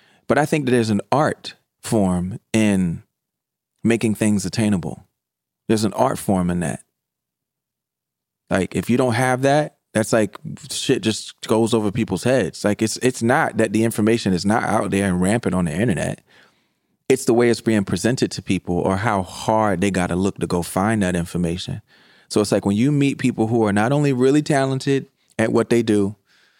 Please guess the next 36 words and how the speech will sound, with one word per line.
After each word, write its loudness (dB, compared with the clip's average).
amazing 2
points -2
of -2
view, 0
amazing 2
d-, -6
d-, -6
digging 2
power -2
to -4
go 0
get 0
you 4
this -2
information, -4
it 4
doesn't 2
mean 0
anything 2
if -2
you 2
don't 0
land 0
the 0
trick. -6
The 4
landing 2
of -2
the -2
trick -2
is 2
making 2
it -2
attainable -2
for -6
all. -4